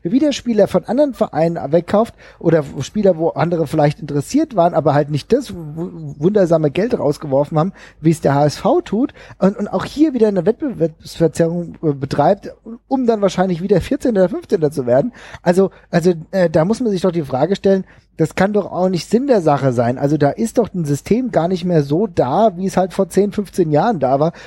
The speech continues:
wo du halt Geld in die Hand genommen hast, ent-, äh, hauptsächlich weil du halt erfolgreich warst. Oder weil du einen Transfer geleistet hast, äh,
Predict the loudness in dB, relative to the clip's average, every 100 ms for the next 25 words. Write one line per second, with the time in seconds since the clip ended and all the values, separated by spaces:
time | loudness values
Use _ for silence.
0 | -4 2 4 4 2 2 2 2 0 2
1 | 2 0 -2 0 2 0 0 -2 -8 -6
2 | -4 -2 -4 -14 -14 -6 -4 -2 -2 -2
3 | -4 -2 2 4 4 0 -2 -2 -2 -2
4 | 0 2 2 2 0 -10 -16 _ _ _
5 | _ _ _ 2 4 4 2 2 0 -2
6 | 0 0 0 2 2 2 0 -2 -2 _
7 | -20 -20 -4 2 2